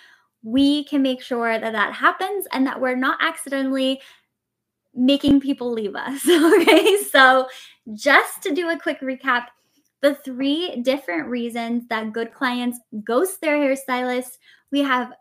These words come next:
grass is greener syndrome, lack of consistency, and more personal than relaxing.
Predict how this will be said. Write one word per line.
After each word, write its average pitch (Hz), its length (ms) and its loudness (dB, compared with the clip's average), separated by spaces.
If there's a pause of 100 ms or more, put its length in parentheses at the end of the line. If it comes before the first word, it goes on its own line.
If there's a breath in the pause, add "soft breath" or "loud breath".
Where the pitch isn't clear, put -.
grass 247 380 2
is 262 140 -4
greener 254 400 -2
syndrome, 302 800 -2 (640 soft breath)
lack 240 540 2
of 240 140 -6
consistency, 220 1200 -8
and 302 480 0 (120)
more 226 500 -2
personal 311 840 -4
than 262 160 -2
relaxing. 233 760 -6